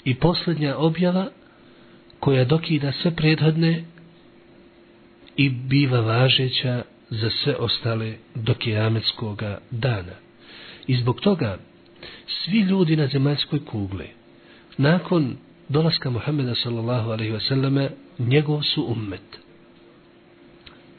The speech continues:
Samo što su se podijelili na dva dijela.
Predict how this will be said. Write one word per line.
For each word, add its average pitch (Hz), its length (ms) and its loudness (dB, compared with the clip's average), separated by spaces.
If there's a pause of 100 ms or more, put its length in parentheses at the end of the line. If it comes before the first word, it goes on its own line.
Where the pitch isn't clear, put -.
(240)
Samo 117 300 0 (600)
što - 200 -2
su 123 140 0
se 127 140 0
podijelili 131 540 0
na 117 140 0
dva 127 240 2
dijela. 95 380 -8